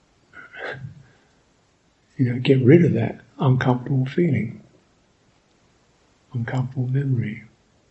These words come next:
It doesn't work, because you can do that for years.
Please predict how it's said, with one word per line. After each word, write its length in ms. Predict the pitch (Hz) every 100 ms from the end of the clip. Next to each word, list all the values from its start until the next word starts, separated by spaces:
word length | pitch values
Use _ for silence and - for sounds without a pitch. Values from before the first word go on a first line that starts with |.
| _ _
It 60 | 135
doesn't 220 | 117 127
work, 440 | 143 113 - - - _ _
because 160 | 120
you 60 | 110
can 140 | 127
do 180 | 120 113
that 180 | 113 127
for 100 | -
years. 520 | 117 135 120 107 -